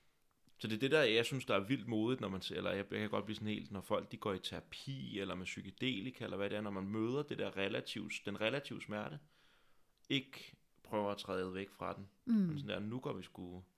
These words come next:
Speaker 2: Ja.
Speaker 1: nu går vi ned og smager på det. Kæft, det smager dårligt, mand. <laughs>
Speaker 2: Lige præcis.
Speaker 1: Ja.
Speaker 2: Og det fik jeg så lov til at s-,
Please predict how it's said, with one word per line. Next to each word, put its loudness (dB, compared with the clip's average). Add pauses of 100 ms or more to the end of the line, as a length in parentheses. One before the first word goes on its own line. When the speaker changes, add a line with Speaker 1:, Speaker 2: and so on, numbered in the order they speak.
(240)
Speaker 2:
Ja. 4 (300)
Speaker 1:
nu -6
går -4
vi -6
ned -2
og -4
smager -2
på -2
det. -8
Kæft, -10
det -10
smager -12
dårligt, -10
mand. -8 (760)
<laughs> 0
Speaker 2:
Lige 6
præcis. 0
Speaker 1:
Ja. -2 (640)
Speaker 2:
Og 4
det 8
fik 4
jeg 8
så 2
lov 4
til -2
at 0
s-, -10